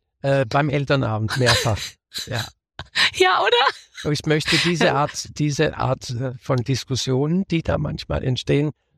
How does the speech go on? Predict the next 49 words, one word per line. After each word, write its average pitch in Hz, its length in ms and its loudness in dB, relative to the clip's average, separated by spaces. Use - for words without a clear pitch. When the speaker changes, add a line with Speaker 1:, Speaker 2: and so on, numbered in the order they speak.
Speaker 1:
äh, 143 120 -4
Speaker 2:
<laughs> - 280 -2
Speaker 1:
möchte 156 300 2
ich 151 140 -2
durchaus 156 360 0
missen. 139 420 0
Speaker 2:
Ja, 214 200 4
ich 220 200 2
weiß. 214 280 2
Und - 160 2
immer 311 180 6
wenn 302 120 2
man 294 140 2
denkt, 269 220 0
jetzt 277 160 2
ist 294 140 -4
es 277 80 -2
vorbei, 247 400 2
dann 220 160 2
rutscht - 300 2
noch 320 80 6
mal 254 160 4
einer 294 220 0
auf 208 60 -4
so - 120 0
einem 247 60 4
Speaker 1:
Ja. 254 60 6
Speaker 2:
ganz 285 160 0
kleinen 277 220 2
Stuhl 302 240 2
nach 269 140 4
hinten 262 380 2
und 233 120 2
sagt, 262 240 2
Speaker 1:
Ja. 156 80 4
Speaker 2:
„Jetzt 277 120 2
hätte 294 140 2
ich 247 100 -6
doch 294 160 4
noch 277 140 2
mal 254 120 2
eine 233 120 2
Frage 202 420 0
zum 214 120 2
Speaker 1:
Richtig. 226 240 2
Speaker 2:
Sexualkundeunterricht.“ 175 1000 0
Speaker 1:
Richtig, 131 380 2
ja. - 120 -4
Speaker 2:
Genau. 185 360 2